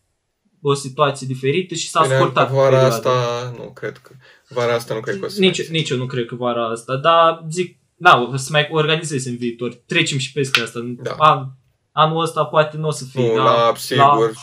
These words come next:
Speaker 2: la anul o să revină tot la normal, mai mult ca sigur. Că
Speaker 1: E,
Speaker 2: n-au cum să
Speaker 1: e și normal, nici n-ar avea cum. Și foarte tare, pentru că,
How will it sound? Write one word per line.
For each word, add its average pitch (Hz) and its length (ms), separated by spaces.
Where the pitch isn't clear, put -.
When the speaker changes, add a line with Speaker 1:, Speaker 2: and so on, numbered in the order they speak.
Speaker 2:
la 113 160
anul 113 360
o 107 40
să - 180
revină 107 340
tot - 400
la 104 180
normal, 101 340
mai 101 160
mult 104 140
ca 104 140
sigur. - 280
Că - 140
Speaker 1:
E, 117 40
Speaker 2:
n-au 110 360
cum - 140
să - 320
Speaker 1:
e 135 180
și 127 460
normal, 135 600
nici 117 240
n-ar 117 120
avea 113 200
cum. 110 340
Și - 360
foarte 240 420
tare, 170 260
pentru 170 340
că, 185 220